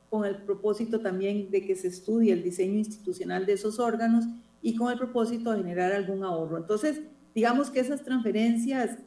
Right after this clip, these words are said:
hicieron que la partida de transferencias corrientes para el dos mil veintiuno disminuya, pero siempre hay muchas, eh, transferencias que hace el gobierno a programas.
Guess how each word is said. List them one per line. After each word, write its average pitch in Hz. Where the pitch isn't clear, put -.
hicieron 226
que 233
la 180
partida 208
de 180
transferencias 185
corrientes 220
para 185
el 196
dos 185
mil 185
veintiuno 208
disminuya, 170
pero 220
siempre 285
hay 233
muchas, 208
eh, 180
transferencias 208
que 185
hace 208
el 175
gobierno 196
a 160
programas. 165